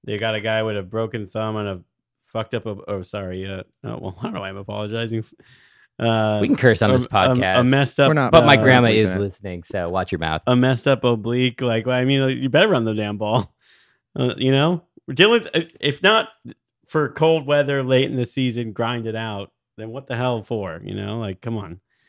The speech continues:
Speaker 3: If
Speaker 1: This is a
Speaker 3: Justice
Speaker 1: Dylan
Speaker 3: or
Speaker 1: game.
Speaker 3: Tex makes it this far in our podcast and they hear an F-bomb and then they reach out to me and say, "Clean that up," I will clean it up. But
Speaker 2: Also,
Speaker 3: we're fine.
Speaker 2: like,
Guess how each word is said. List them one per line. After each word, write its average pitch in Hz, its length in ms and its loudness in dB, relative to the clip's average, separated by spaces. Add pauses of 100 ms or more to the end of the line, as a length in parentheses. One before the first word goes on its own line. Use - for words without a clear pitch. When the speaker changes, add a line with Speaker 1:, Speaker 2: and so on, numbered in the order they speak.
(180)
Speaker 3:
If 135 140 -2
Speaker 1:
This 107 80 -8
is 113 40 -10
a - 40 4
Speaker 3:
Justice 156 360 4
Speaker 1:
Dylan - 40 2
Speaker 3:
or 170 40 4
Speaker 1:
game. 92 80 -2
Speaker 3:
Tex - 280 0
makes 143 300 0
it 139 120 -2
this 143 200 0
far 131 340 0
in 123 60 -2
our 120 160 -4
podcast 117 720 -6 (160)
and 107 160 -6
they 117 100 -4
hear 113 440 -4 (680)
an 123 100 -2
F-bomb 110 560 -2
and 113 140 -8
then 107 120 -4
they 107 120 -2
reach 110 220 -4
out 104 180 -4
to 104 80 -14
me 101 100 -6
and 98 120 -8
say, 98 400 -6 (120)
"Clean 113 240 -6
that 104 180 -4
up," 98 260 -6 (400)
I 120 100 -4
will 110 100 -4
clean 104 220 -8
it 90 80 -10
up. - 160 -16 (200)
But 107 240 -6 (640)
Speaker 2:
Also, 151 460 12
Speaker 3:
we're 135 60 8
fine. 127 60 6
Speaker 2:
like, 110 360 4